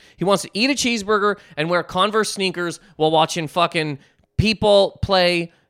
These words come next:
softball. He just wants to be a regular goddamn guy. So that's what this is. That's great. Perfect. I'm, I can do,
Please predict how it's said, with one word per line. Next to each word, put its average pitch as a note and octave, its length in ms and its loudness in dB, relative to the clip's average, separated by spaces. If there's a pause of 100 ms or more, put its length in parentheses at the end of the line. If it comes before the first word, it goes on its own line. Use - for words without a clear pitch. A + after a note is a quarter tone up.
(160)
softball. C#3+ 840 4
He A3+ 80 -2
just G4+ 140 -6
wants A#4 160 -4
to A4 80 -8
be A#4+ 60 2
a A#4+ 120 2
regular A#4+ 320 0
goddamn A#4+ 600 2
guy. - 60 -18 (600)
So - 180 -2
that's A#3+ 220 0
what B3 140 -8
this E4+ 240 -4
is. - 360 -6 (120)
That's D4 180 -4
great. E4 640 -2
Perfect. C4 540 -2
I'm, G#3+ 240 -4
I A3 160 -2
can A#3 180 -8
do, D3+ 160 -6